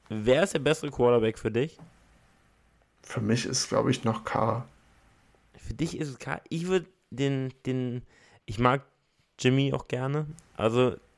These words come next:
Speaker 1: slightly würde ich zu Jimmy gehen. Ähm, aber es ist super schwer, weil die sind ja beide irgendwo mit, sind beide wirklich mit. Ist so der perfekte Begriff dafür, aber, ähm,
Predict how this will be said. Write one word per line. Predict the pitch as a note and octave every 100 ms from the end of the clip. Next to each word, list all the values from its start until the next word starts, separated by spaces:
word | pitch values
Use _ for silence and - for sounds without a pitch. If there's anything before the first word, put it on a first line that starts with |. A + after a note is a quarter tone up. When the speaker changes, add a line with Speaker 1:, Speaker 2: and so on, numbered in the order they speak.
| _ _ - -
Speaker 1:
slightly | - - C3 D3 F#3 F3 E3 E3
würde | D3+ D#3
ich | D3 - -
zu | - C#3+
Jimmy | C#3 D#3+ B2
gehen. | A2 A#2 C#3+ D#3+ F#3
Ähm, | - B2+ B2+ B2+ B2+ B2 - _ - - - - _ _ _ _ _ _ _ _ _ -
aber | -
es | A#2+
ist | -
super | D#3 D#3+
schwer, | D3 E3 D3+
weil | B2+ A#2+
die | A#2 A2+ G#2 C2+ - - - - - - -
sind | - A#2+
ja | C#3+
beide | C3 C3 C#3+
irgendwo | B2 C#3 B2+
mit, | B2 C#3 F3 - - -
sind | B2 A#2
beide | A2 C3 B2
wirklich | A#2+ B2
mit. | B2+ D#3 - _ _ _ _ _ -
Ist | A2+
so | A#2 A2+
der | A2+ A2+ A2+ A2+ _ _ _ _ _ _ _ _ _ _ _ _ _ _ _ _ _ -
perfekte | A#2+ A2+ A#2+ B2+
Begriff | A#2+ A2 C3
dafür, | D#3 C#3+ C#3+ C#3
aber, | B2 A#2 A#2 A2+ -
ähm, | A2+ A2+ A2 A2